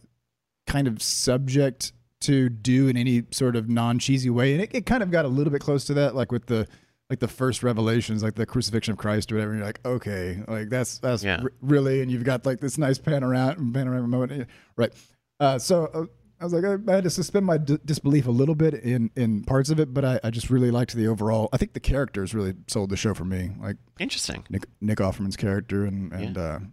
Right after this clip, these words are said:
Speaker 1: the girl.
Speaker 2: Yeah.
Speaker 1: Um,
Speaker 2: Sonoya Mizuno or the other?
Speaker 1: What's that?
Speaker 2: Uh, Son-, Sonoya Mizuno, the, uh, the one,
Speaker 1: Yes,
Speaker 2: the, the,
Speaker 1: yes.
Speaker 2: the girlfriend?
Speaker 1: Yeah, it was kind of interesting delivery. Um,
Speaker 2: Yeah, very
Speaker 1: and
Speaker 2: cool.
Speaker 1: then, uh, so we were talking about Spotify earlier.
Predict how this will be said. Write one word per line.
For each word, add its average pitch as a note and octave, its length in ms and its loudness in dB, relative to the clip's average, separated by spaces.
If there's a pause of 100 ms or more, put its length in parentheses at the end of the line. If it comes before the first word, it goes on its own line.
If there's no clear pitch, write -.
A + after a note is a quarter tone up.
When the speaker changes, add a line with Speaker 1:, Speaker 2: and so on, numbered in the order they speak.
(240)
Speaker 1:
the G#2+ 140 -8
girl. F#2+ 260 -2 (480)
Speaker 2:
Yeah. G2+ 200 2
Speaker 1:
Um, F2+ 120 -8 (140)
Speaker 2:
Sonoya G2 520 2
Mizuno G#2 500 0
or G2+ 120 0
the F2 220 -2
other? E2 440 -6 (100)
Speaker 1:
What's C3 120 0
that? D#3+ 240 0
Speaker 2:
Uh, G#2+ 60 -4
Son-, A#2+ 300 -2
Sonoya A2 840 2 (100)
Mizuno, A#2 720 0 (100)
the, G2 200 2
uh, F2+ 180 4
the F#2+ 140 0
one, G2+ 180 0
Speaker 1:
Yes, F#2+ 340 2
Speaker 2:
the, - 160 -4
the, F#2 40 2
Speaker 1:
yes. F#2 220 -4
Speaker 2:
the G2+ 100 -6
girlfriend? A2 400 0 (380)
Speaker 1:
Yeah, B2 240 2
it A2+ 80 -4
was B2+ 160 2
kind A#2+ 160 0
of A#2+ 40 0
interesting A#2+ 340 0
delivery. G#2+ 520 0 (540)
Um, B2+ 100 4
Speaker 2:
Yeah, A#2 140 0
very C#2 160 -6 (280)
Speaker 1:
and C3 140 4
Speaker 2:
cool. F#3+ 80 6
Speaker 1:
then, E3 280 0
uh, D3 140 -4
so D3 160 2
we C#3 60 6
were C#3 80 4
talking D3+ 160 0
about C3 140 -2
Spotify D3 520 2
earlier. B2 500 2